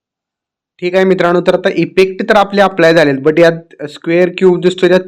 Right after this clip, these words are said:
फेस क्लिअर दिसत नाही. तर त्यासाठी काय करायचं आपल्याला बघा, इमेजवरती simply क्लिक करायचं आहे. क्लिक केल्यानंतर ट्रान्सफॉर्मवरती जायचं आहे, रिसाईजमध्ये जायचं आहे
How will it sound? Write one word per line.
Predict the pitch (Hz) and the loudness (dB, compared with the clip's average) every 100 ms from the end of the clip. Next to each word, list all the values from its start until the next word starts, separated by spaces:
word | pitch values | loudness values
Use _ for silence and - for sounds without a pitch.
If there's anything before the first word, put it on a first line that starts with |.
| - | -2
फेस | 185 185 | -2 -2
क्लिअर | 190 175 160 | 0 0 2
दिसत | 147 - - | -2 -4 -10
नाही. | 131 | -10
तर | 135 | -8
त्यासाठी | 139 151 175 165 | -2 -2 0 -2
काय | 175 165 | 0 0
करायचं | 156 143 143 | 2 0 0
आपल्याला | 139 135 127 | -2 -2 -4
बघा, | 123 139 _ _ _ _ - | -4 -8 _ _ _ _ -14
इमेजवरती | 160 180 196 196 196 | -4 -2 0 0 -2
simply | 196 190 165 185 | -2 -2 -2 -4
क्लिक | 180 175 170 | -2 -4 0
करायचं | 160 156 175 | 0 0 -2
आहे. | 175 | -6
क्लिक | - 170 170 | -10 -14 -6
केल्यानंतर | 180 160 156 147 156 165 _ _ _ - | -2 0 -2 -2 -4 -8 _ _ _ -10
ट्रान्सफॉर्मवरती | 156 156 - 185 190 196 190 180 185 | -8 -8 -6 -4 0 2 2 0 -2
जायचं | 165 156 175 | 0 0 0
आहे, | 170 | 0
रिसाईजमध्ये | 170 175 180 170 170 156 151 | -2 0 0 2 0 0 2
जायचं | 143 135 | 2 0
आहे | 165 | -6